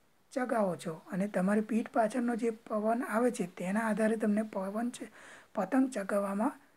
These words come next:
મદદરૂપ થાય છે. જ્યારે તમે હલેસાવાળી હોડીમાં બેઠા હો ત્યારે તમારી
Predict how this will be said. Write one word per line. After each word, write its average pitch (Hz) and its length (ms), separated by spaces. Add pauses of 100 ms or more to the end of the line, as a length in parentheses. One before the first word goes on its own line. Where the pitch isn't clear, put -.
(320)
મદદરૂપ 196 580 (340)
થાય 170 300 (340)
છે. - 120 (140)
જ્યારે 208 380
તમે 233 280 (840)
હલેસાવાળી 233 800
હોડીમાં 220 800 (360)
બેઠા 196 380
હો 208 200
ત્યારે 208 360 (680)
તમારી 202 480